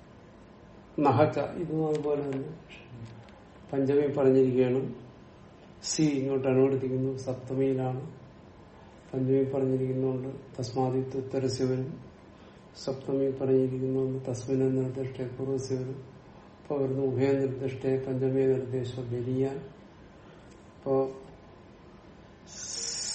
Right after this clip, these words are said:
സന് സഹാന്നിരിക്കുന്നു.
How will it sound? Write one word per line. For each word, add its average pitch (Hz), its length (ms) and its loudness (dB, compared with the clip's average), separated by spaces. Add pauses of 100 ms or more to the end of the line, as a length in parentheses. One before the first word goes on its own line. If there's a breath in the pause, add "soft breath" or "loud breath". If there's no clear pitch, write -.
(680)
സന് 143 460 2 (2250 loud breath)
സഹാന്നിരിക്കുന്നു. 131 1000 2